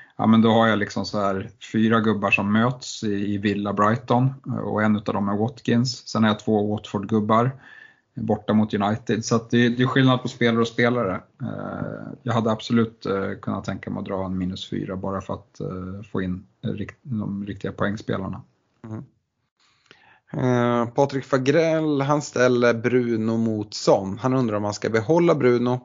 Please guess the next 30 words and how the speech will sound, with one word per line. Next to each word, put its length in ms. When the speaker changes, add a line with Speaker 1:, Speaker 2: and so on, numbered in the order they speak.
Speaker 2:
eller 200
byta 420
mot 180
Son. 320
Jag 280
tänker 360
så 120
här 320
att 260
jag 60
vet 180
inte 300
om 80
jag 80
hade, 320
liksom, 460
prioriterat 640
det 120
bytet 580
kopplat, 540
eh, 720
liksom, 320
till, 460
till 200
om 140
jag 100
ska 200
dra, 540
dra 460
wildcard 500